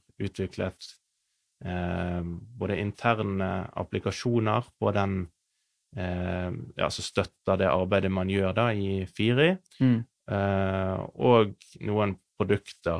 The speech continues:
Speaker 1: knyttet til anti-hvitvasking og sånne ting på plattformen vår, og så ledet en, eh, en tid et,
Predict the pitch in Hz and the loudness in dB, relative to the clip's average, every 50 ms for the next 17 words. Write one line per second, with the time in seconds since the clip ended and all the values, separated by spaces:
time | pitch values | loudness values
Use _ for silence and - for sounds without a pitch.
0 | 78 - _ - 90 87 85 _ _ _ - 101 - _ - 90 90 87 87 87 | -6 -10 _ -6 -6 -6 -6 _ _ _ -6 -6 -6 _ -4 -2 0 0 0 -2
1 | 87 - _ _ _ _ _ _ _ _ - 113 113 110 _ 104 98 95 101 107 | -4 -8 _ _ _ _ _ _ _ _ -2 -2 -2 -2 _ -2 0 2 2 0
2 | - - - 113 110 - - - - 104 101 104 101 98 - 104 104 104 107 - | 0 2 2 2 2 2 0 -4 -2 -2 0 0 -2 -2 -2 -2 -2 -2 -2 0
3 | 113 110 110 113 107 _ _ _ 110 104 98 95 92 92 90 _ _ 104 101 - | 0 0 0 0 -2 _ _ _ 2 2 2 2 0 -2 -4 _ _ -2 -2 -2
4 | - - - 98 95 92 92 92 95 113 135 151 147 - - - - 101 101 - | -6 -4 -2 -2 0 0 -2 0 2 4 4 4 2 0 -8 -10 -10 -8 -8 -6
5 | - 95 95 95 92 92 95 90 _ _ _ - _ _ _ _ _ _ _ _ | -4 -4 -2 -2 -2 -2 -4 -6 _ _ _ -20 _ _ _ _ _ _ _ _
6 | - - 95 - - _ _ _ _ - 92 90 87 85 87 - - 104 - - | -8 -8 -8 -8 -12 _ _ _ _ -6 -4 -2 -2 -2 -4 -4 -6 -6 -2 2
7 | 117 120 123 120 123 123 123 | 4 4 4 4 4 0 0